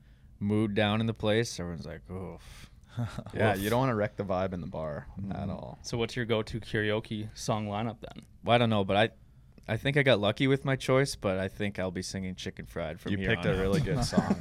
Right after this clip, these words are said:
Speaker 4: Was that the hit?
Speaker 2: Everybody
Speaker 4: Chicken
Speaker 1: That was
Speaker 2: loves
Speaker 1: my
Speaker 2: that song.
Speaker 1: favorite one to sing.
Speaker 2: Yeah.
Speaker 3: Yeah,
Speaker 2: That was
Speaker 3: you
Speaker 2: a
Speaker 3: just
Speaker 2: hit.
Speaker 3: have to follow the mood and, uh, obviously try and know a song that you know that people can relate to and maybe sing along.
Speaker 1: I learned something new about you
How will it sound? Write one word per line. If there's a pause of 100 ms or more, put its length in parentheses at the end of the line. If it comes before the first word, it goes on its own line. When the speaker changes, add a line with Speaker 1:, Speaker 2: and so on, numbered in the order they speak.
(140)
Speaker 4:
Was
that
the
hit?
Speaker 2:
Everybody
Speaker 4:
Chicken
Speaker 1:
That
was
Speaker 2:
loves
Speaker 1:
my
Speaker 2:
that
song.
Speaker 1:
favorite
one
to
sing. (100)
Speaker 2:
Yeah.
Speaker 3:
Yeah, (680)
Speaker 2:
That
was
Speaker 3:
you
Speaker 2:
a
Speaker 3:
just
Speaker 2:
hit.
Speaker 3:
have
to
follow
the
mood (760)
and,
uh,
obviously
try
and
know
a
song
that (880)
you
know
that (160)
people
can (200)
relate
to
and
maybe
sing
along.
Speaker 1:
I
learned
something
new
about
you